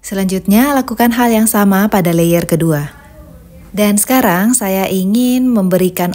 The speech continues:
opsi buat teman-teman yang ingin rasanya ada rasa alkohol sedikit, teman-teman bisa mengolesinya menggunakan rem, bisa menggunakan rem apa aja. Tapi jika teman-teman tidak suka ada aroma alkohol atau memang tidak ingin menggunakan rem,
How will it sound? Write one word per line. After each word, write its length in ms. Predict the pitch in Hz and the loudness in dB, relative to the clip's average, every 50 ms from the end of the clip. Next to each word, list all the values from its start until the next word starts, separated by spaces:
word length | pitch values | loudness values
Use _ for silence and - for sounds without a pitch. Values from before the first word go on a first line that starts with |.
| - | -4
opsi 480 | 202 214 208 - - - 196 180 180 196 | -4 -2 -2 -2 -4 -4 -4 -4 -4 -4
buat 240 | 202 202 190 175 170 | 0 0 0 0 -2
teman-teman 480 | 170 175 160 185 175 185 190 180 175 | -4 -4 -4 -4 -4 -2 -2 -2 -2
yang 80 | 170 - | -2 -2
ingin 320 | 175 170 175 180 180 175 | -4 -2 0 0 0 0
rasanya 640 | 165 165 170 165 - 170 160 170 165 170 170 165 165 | -2 -2 -2 -2 -2 -2 0 0 0 0 0 0 -2
ada 320 | - 170 170 160 165 160 160 | -2 -2 -2 0 0 0 0
rasa 320 | 160 160 - - 165 - | 0 -2 -2 -2 -2 -4
alkohol 400 | 165 165 165 165 165 165 160 156 | -4 -4 -4 -4 -2 0 0 -2
sedikit, 640 | 156 - 175 165 170 165 - 170 160 165 214 262 254 - - - - - - | -2 -2 -4 -4 -4 -4 -2 -2 0 0 0 0 -2 -8 -16 -18 -18 -20 -10
teman-teman 400 | - 226 240 262 285 285 294 285 | -4 -2 0 2 2 0 2 2
bisa 240 | 240 208 - - 240 | 2 2 0 -2 -2
mengolesinya 800 | 233 226 208 190 190 185 180 175 180 175 170 - 185 185 208 220 | -2 0 0 0 0 0 0 0 0 0 -2 -2 -2 0 2 2
menggunakan 560 | 214 196 170 170 175 170 165 160 - 160 160 | 2 2 2 0 0 0 -2 -2 -2 -2 -2
rem, 400 | 160 151 156 156 165 208 240 233 | 0 0 0 2 2 2 0 0
bisa 240 | 214 175 165 165 185 | 0 -2 0 0 0
menggunakan 400 | 170 165 160 156 156 147 165 160 | -2 0 -2 -2 -2 -2 0 -2
rem 240 | 160 156 165 160 - | 0 0 0 -2 0
apa 240 | - 160 - 165 - | -2 -2 -2 -2 -2
aja. 480 | - 185 170 156 165 160 165 190 254 262 - - - - - - | -2 -4 -4 -4 -4 -4 -2 -4 -4 -6 -8 -14 -18 -18 -18 -6
Tapi 320 | - 185 175 - 240 214 | -6 -4 -2 -2 0 0
jika 160 | 208 190 196 | 0 0 0
teman-teman 320 | 190 190 180 180 180 180 185 | 0 0 -2 -2 -2 -2 -2
tidak 240 | 185 190 165 143 | -2 -2 -2 0
suka 400 | - - - 165 165 - 208 190 | -2 -2 -6 -8 -8 -6 -6 -4
ada 320 | 185 165 165 170 - 165 160 | -4 -4 -6 -6 -4 -6 -6
aroma 480 | 160 160 160 156 156 151 151 156 156 | -4 -4 -4 -4 -4 -6 -6 -8 -8
alkohol 640 | - - 156 160 - 233 285 302 285 214 233 254 - | -8 -6 -8 -4 -2 -2 -2 0 0 -2 -2 0 0
atau 240 | - 160 160 - 180 | -2 -4 -4 -4 -4
memang 320 | 165 165 160 160 165 170 | -4 -4 -4 -4 -4 -6
tidak 240 | 160 165 156 - - | -4 -4 -4 -4 -2
ingin 320 | 170 165 160 165 185 208 214 | -2 -2 0 0 2 2 2
menggunakan 640 | 190 165 160 165 160 160 160 - 160 156 160 160 | 0 0 0 0 -2 -2 -2 -2 -2 -2 -2 0
rem, 320 | 160 180 160 165 202 285 | 0 0 2 2 0 -2